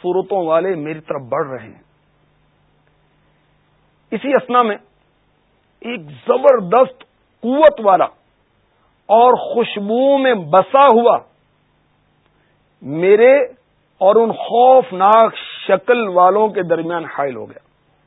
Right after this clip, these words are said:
رکاوٹ بن گیا، اور اس نے اس، اس نے ان خوفناک شکل والوں کو مجھ سے کوسوں دور کر دیا۔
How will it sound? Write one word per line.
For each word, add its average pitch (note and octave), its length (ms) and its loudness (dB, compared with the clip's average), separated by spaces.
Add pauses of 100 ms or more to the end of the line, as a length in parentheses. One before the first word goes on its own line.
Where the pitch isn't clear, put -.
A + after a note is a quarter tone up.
(320)
رکاوٹ A#3+ 480 2
بن D#3+ 120 -6
گیا، - 100 -8 (1400)
اور A3+ 220 4 (160)
اس C#4 180 -8
نے A3+ 220 -2
اس، A#3 180 -6 (1500)
اس G3 160 -6
نے C#4 120 0
ان C#4 180 4
خوفناک A#3 1000 4 (140)
شکل G#3+ 380 0
والوں A3 320 4
کو A3+ 140 0
مجھ G#3+ 260 -4
سے B3 100 -2
کوسوں E4+ 520 0
دور C#4+ 220 2
کر F#3+ 160 -2
دیا۔ D3 180 -8